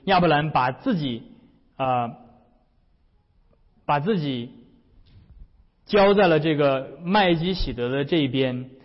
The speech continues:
而这也暗示着亚伯兰接下来要拒绝另外一位王，所多玛王。这位所多玛王的形象和麦基洗德简直是形成了鲜明的对比。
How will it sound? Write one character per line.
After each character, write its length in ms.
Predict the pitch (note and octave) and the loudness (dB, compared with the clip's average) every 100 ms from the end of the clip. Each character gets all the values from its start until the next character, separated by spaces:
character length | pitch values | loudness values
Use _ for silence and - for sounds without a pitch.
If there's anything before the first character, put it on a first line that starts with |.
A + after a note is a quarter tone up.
| - - | -20 -8
而 520 | C3 C#3 D3+ D#3 D#3 | 0 2 2 0 -6
这 100 | - | -2
也 80 | F3+ | 0
暗 340 | D3 G3+ G3+ D3+ | 0 0 0 -2
示 160 | D#3+ | -2
着 160 | C#3 B2+ | -2 0
亚 160 | D3+ | 0
伯 100 | C#3 | 0
兰 160 | B2+ B2 | -2 -2
接 140 | C#3 | -4
下 100 | C#3+ | -2
来 140 | B2 A#2 | -2 -4
要 240 | B2 A#2+ | -4 -6
拒 340 | A#2 - G#3+ B2 | -6 -2 -2 -2
绝 320 | A2+ A2+ A#2 - - - | -6 -8 -10 -16 -20 -4
另 260 | E3 D3+ | -2 0
外 360 | C#3+ C#3 A#2+ A2 - - _ | 0 0 -2 -8 -18 -20 _
一 140 | B2+ | -6
位 140 | B2+ B2+ | -4 -4
王， 320 | A2 G#2 A#2+ | -6 -8 -12
所 260 | - - A2+ | -14 -8 -4
多 140 | B2+ | -4
玛 140 | B2 G#2 | -4 -10
王。 200 | A2 B2+ _ _ _ _ _ _ _ _ _ _ _ _ _ _ _ _ _ _ _ _ _ _ | -16 -20 _ _ _ _ _ _ _ _ _ _ _ _ _ _ _ _ _ _ _ _ _ _
这 100 | - | -2
位 80 | D4+ | 0
所 260 | - E3+ D#3 | 0 0 4
多 140 | B3+ | 4
玛 180 | B3 C3 | 4 0
王 220 | C3 C#3+ | -2 -2
的 80 | F#3+ | 0
形 300 | - C#3 D3+ | 0 0 -2
象 300 | F3+ D#3+ C#3+ | 0 0 -2
和 280 | - C#3 D3 | -6 -2 0
麦 260 | F3+ G3 | 2 2
基 160 | E3+ E3+ | 0 -2
洗 180 | D3+ B2+ | -4 -6
德 200 | A#2+ B2+ | -4 -4
简 260 | C3+ A#2+ | -6 -8
直 120 | B2 D3 | -8 -6
是 100 | D#3+ | -8
形 280 | - C#3 | -8 -10
成 140 | C3 A#2 | -8 -8
了 160 | B2 | -10
鲜 340 | A#2 - - D#3+ | -12 -12 -4 -4
明 200 | C#3+ A#2+ | -2 -4
的 80 | B2 | -4
对 200 | C3+ A#2+ | -4 -4
比。 200 | A2+ | -6